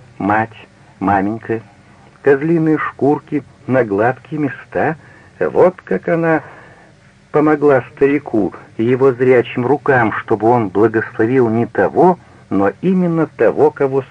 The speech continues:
следовало. Признай, что я призвал ко двору весьма оригинального агнца. Ещё об одной проделке, Хабир, тебе разрешается рассказать моему величеству,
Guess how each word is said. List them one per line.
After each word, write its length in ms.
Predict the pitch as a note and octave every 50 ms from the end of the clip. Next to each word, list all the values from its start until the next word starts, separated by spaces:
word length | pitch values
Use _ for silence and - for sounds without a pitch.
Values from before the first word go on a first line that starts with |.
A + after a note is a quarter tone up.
| - -
следовало. 680 | C3+ C3+ C3+ A#2+ F#2+ - C#2+ - G#1 G1+ G1+ G1+ G1+ - - - _ _ _ _ _ _ _ _ _ _ _ _ _ _ _ _ _ _ -
Признай, 540 | - A2 A#2+ A2+ F#2+ F#2+ G2 G2 G2+ G#2+ A2
что 240 | - - - - C3
я 120 | A#2+ A#2+
призвал 460 | - - C3+ A#2+ A2 G2 F#2+ G2 G2+
ко 140 | G#2 - A#2+
двору 320 | A#2 A#2 B2+ B2+ A#2+ A#2
весьма 380 | A2 A#2+ B2+ - - A#2 A2 G#2+
оригинального 840 | G#2 G#2 G#2+ A2+ C3+ D3 C#3 A#2 G2+ F#2+ G2 G#2 B2 C3 D3 D#3 C#3+
агнца. 600 | A2+ E2+ C#2+ D2 C#2 B1+ - - - B1 G1+ - - _ - - - - - - - - - - _ _ _ _ _ _ _ _ -
Ещё 480 | E2+ A2 D3+ - - - - A2+ B2 C#3
об 160 | C#3 C3+ D#3
одной 320 | D#3 C#3+ C3 C#3+ D3 D3
проделке, 640 | - C#3 D3 C#3+ A#2 A#2 C3+ C#3+ C#3+ C3+ - C#3+ C3
Хабир, 520 | - - B2+ A#2 F#2+ G2 A2 B2 C3 B2+ - - - - - - - -
тебе 220 | - A2 G2 A#2 A#2+
разрешается 800 | B2 A#2 G#2+ A2+ A#2 - - G#2+ G#2+ A2+ A2+ A2 - - -
рассказать 680 | G#2 G#2 G2+ - - - G2 F2 E2+ F#2+ G#2+ G#2+ G#2 -
моему 320 | G2+ G2+ G2 F#2+ G2 G2
величеству, 800 | F2+ D#2 D2+ C2 D2+ D#2+ - - - - - - - C3+ D3